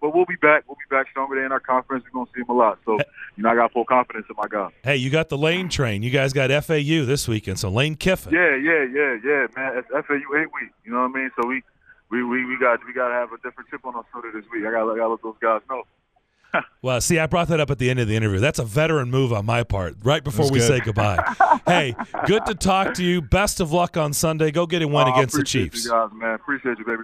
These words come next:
Speaker 1: Thank you.
Speaker 2: All right, that is Titans tight end Jonnu Smith. And M T S U in the
Speaker 3: It's
Speaker 2: second
Speaker 3: fun.
Speaker 2: half did. Yeah, he
Speaker 3: Yeah.
Speaker 2: was. That was good. Uh,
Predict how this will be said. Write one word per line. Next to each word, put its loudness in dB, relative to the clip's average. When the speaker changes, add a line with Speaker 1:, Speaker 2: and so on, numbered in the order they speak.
Speaker 1:
Thank -8
you. -20
Speaker 2:
All -4
right, -4
that 0
is -2
Titans -2
tight 0
end -2
Jonnu 0
Smith. -4
And -4
M 0
T 0
S 0
U 2
in 0
the -2
Speaker 3:
It's -2
Speaker 2:
second 0
Speaker 3:
fun. 0
Speaker 2:
half 0
did. -2
Yeah, -8
he -4
Speaker 3:
Yeah. 0
Speaker 2:
was. -2
That -10
was -8
good. -4
Uh, -6